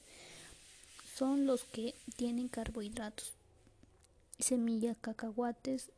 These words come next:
y nueces. Estos alimentos son ricos en magnesio, un mineral que ayuda a convertir las calorías en energía. Los cacahuates dan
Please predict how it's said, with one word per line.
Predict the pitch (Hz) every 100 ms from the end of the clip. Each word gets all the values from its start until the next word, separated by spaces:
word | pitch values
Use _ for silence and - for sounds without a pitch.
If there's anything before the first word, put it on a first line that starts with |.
| - -
y | - 220
nueces. | 220 220 - - - - - - - - - - - - 277
Estos | 269 285
alimentos | 269 226 220 226 247
son | 240 220
ricos | 214 220 - 226 -
en | 240 214
magnesio, | 208 208 220 - 269 - - - -
un | 330 262 277
mineral | 285 226 220 226 226 - -
que | 226
ayuda | 226 196 247 254 247
a |
convertir | 226 208 202 - - 233
las | 226 220
calorías | - 202 208 202 202 240 269 -
en | 269 190
energía. | 180 180 - - 214 208 - - - -
Los | 254 240
cacahuates | 240 - 240 269 269 311 262
dan | 240